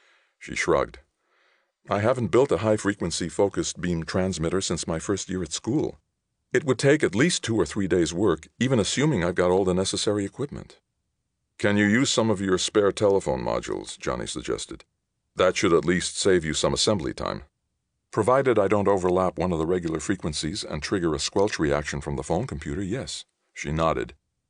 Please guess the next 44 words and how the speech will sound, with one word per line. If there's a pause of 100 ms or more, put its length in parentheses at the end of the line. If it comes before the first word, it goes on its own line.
(260)
"Readjusting
built-in
freak
settings
may
take
just
as
long
as
building
from
scratch, (480)
but
it's
worth
a
try." (600)
"Good. (580)
Get
to
work." (800)
MacDonald
turned
to
Johnny. (640)
"Even
if
Challenor
didn't
set
up
a
flag
to
let
him
know
when
anyone
tries
to
call
Capitalia,